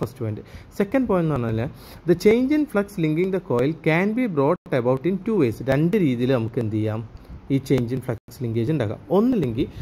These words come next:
conductor move ചെയ്യാം, എന്നിട്ട് എന്ത് ചെയ്യാം, Magnet stationary ആക്കി വെക്കാം. അതായത് coil move ചെയ്തിട്ട്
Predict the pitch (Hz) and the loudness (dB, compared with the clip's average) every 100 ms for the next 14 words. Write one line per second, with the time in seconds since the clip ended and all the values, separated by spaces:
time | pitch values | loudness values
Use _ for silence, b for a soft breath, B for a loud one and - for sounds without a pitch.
0 | B - 147 156 170 175 - 202 143 104 | B 0 2 4 2 -2 0 2 4 2
1 | 101 101 - - - - - - 143 165 | -2 -4 -8 -18 -20 -20 -20 -4 0 0
2 | - 180 123 113 107 110 B B B - | 2 0 2 0 0 -4 B B B -2
3 | 131 143 156 165 165 180 220 143 151 127 | 2 2 2 0 -2 -2 -4 -2 -2 -2
4 | - 123 113 107 113 110 120 123 135 165 | -2 -4 -2 -4 -6 -8 -6 -4 -4 0
5 | 147 151 185 233 160 - 123 120 185 | 4 4 4 2 -2 -2 -4 -4 -4